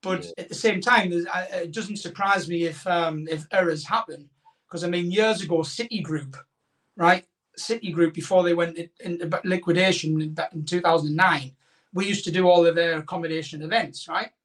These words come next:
Speaker 1: And one of their events, they had to pay a fifty thousand euro caution on the event because they had, like, two hundred and fifty people. They wanted top shelf whiskies, all included. So they paid for the event, but there was a fifty thousand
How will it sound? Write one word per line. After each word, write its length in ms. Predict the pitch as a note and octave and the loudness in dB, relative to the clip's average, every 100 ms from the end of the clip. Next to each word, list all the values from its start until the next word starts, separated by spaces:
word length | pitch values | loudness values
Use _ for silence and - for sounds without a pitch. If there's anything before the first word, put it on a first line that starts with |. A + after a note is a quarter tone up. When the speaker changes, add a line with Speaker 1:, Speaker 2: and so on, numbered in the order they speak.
| _ _ _ _ _ _ | _ _ _ _ _ _
Speaker 1:
And 280 | E3+ E3+ E3+ | -4 -4 -2
one 160 | G#3 G#3+ | -2 0
of 60 | |
their 180 | G3 F3+ | 2 2
events, 380 | E3+ D#3+ E3+ E3+ | 2 0 -4 -6
they 100 | E3+ | -8
had 160 | E3+ F3+ | -8 -10
to 100 | C#3 | -12
pay 160 | F3+ | -6
a 40 | E3+ | -6
fifty 380 | - G#3+ - F3 | -4 -6 -6 -6
thousand 560 | - G3+ G3+ D#3+ E3 | 0 2 2 -2 -4
euro 360 | F3 G3 E3+ D#3 | -4 0 2 2
caution 600 | - A3 G#3+ - - - _ _ _ _ _ | 2 4 4 4 -8 -14 _ _ _ _ _
on 160 | F3+ E3+ | -2 0
the 140 | E3+ | 2
event 480 | E3 F#3+ G#3+ G3+ - - _ _ _ | 4 4 2 0 -14 -18 _ _ _
because 300 | E3 F3+ - | -6 -6 -4
they 80 | F3 | 0
had, 240 | F3 D#3+ | 0 0
like, 240 | E3 D#3 _ | -2 -2 _
two 140 | - G#3 | -12 -10
hundred 140 | F#3 | -8
and 80 | F3+ | -8
fifty 280 | F#3+ - D3+ | -10 -10 -8
people. 420 | G3 G3+ G3+ F3+ | -6 -4 0 2
They 120 | E3 | 2
wanted 340 | E3 E3 D3+ | 2 0 -4
top 180 | - F#3+ | -4 -4
shelf 360 | - F3+ D#3+ - | 0 2 2 0
whiskies, 680 | - - F#3+ F3+ D#3+ - _ _ | -6 -6 -4 -4 -4 -8 _ _
all 220 | F#3+ F3 | 4 4
included. 580 | D#3 D3+ G#3 G#3 D#3 C#3+ _ _ _ | 4 -2 -4 -2 -4 -6 _ _ _
So 120 | - | -6
they 180 | E3 E3+ | -2 -2
paid 320 | F#3+ B3 B3+ | 4 4 4
for 120 | - | -2
the 160 | F#3 F#3 | -6 -6
event, 380 | E3+ A3 E3+ - | -2 0 -2 -6
but 100 | F3+ | -10
there 100 | F3+ | -4
was 140 | E3+ | -4
a 80 | E3 | -4
fifty 400 | - B3+ A#3 G#3+ | -6 -10 -8 -12
thousand 720 | G3+ G#3 G#3+ F3 F#3 F3 E3 | -2 2 2 2 -4 -2 -4